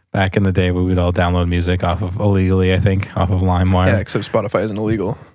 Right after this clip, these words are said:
Speaker 1: Yeah, that's what I mean. Like, uh, in terms of, like, the consumer is like, "Oh, where do I go to listen to all my favorite songs?" You're probably gonna, like,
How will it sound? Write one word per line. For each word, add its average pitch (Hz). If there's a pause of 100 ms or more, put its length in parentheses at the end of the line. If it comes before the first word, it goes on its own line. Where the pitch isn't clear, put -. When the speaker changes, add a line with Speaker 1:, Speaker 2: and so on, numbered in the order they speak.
Speaker 1:
Yeah, 127
that's 113
what 131
I 123
mean. 127
Like, 113
uh, 117
in 120
terms 131
of, 120
like, 104
the 110
consumer 110
is 101
like, 101
"Oh, 127
where 107
do 120
I 123
go 131
to 104
listen 98
to 92
all 85
my 98
favorite 95
songs?" 131 (640)
You're 98 (220)
probably 110
gonna, 104
like, 95